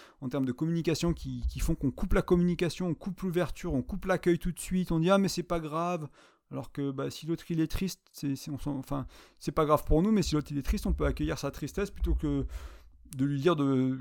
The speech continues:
que c'est pas grave et qu'on s'en fout, enfin pas qu'on s'en fout, mais pas loin, quoi, qui, parce qu'il nous met mal à l'aise en fait. On voit la tristesse de l'autre, on est mal à l'aise, on dit « Ah, c'est pas grave, mon petit,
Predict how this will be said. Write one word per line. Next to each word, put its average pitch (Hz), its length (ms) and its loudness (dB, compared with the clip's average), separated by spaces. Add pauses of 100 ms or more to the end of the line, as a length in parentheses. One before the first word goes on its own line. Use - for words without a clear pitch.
que 135 80 -6
c'est 131 140 0
pas 127 160 2
grave 156 220 6
et 147 40 2
qu'on 139 100 -2
s'en 139 160 0
fout, - 160 -4
enfin 131 140 -4
pas 139 100 -2
qu'on 139 120 -6
s'en - 160 -4
fout, 226 120 0
mais 196 120 4
pas 151 120 2
loin, 233 160 0
quoi, 175 140 -4
qui, 139 280 -4
parce 127 160 -6
qu'il 147 180 0
nous 139 60 6
met 139 100 8
mal 143 180 8
à 165 120 8
l'aise 220 220 8
en 190 60 2
fait. 156 240 2
On 135 180 4
voit 131 140 2
la 143 80 4
tristesse 143 380 -4
de 139 80 0
l'autre, 180 240 0
on 151 80 0
est 143 60 2
mal 139 140 2
à 139 80 4
l'aise, 185 160 2
on 185 60 0
dit « 160 160 2
Ah, 208 220 -2
c'est 220 100 -2
pas 208 160 2
grave, 190 260 2
mon 190 140 2
petit, 175 120 -4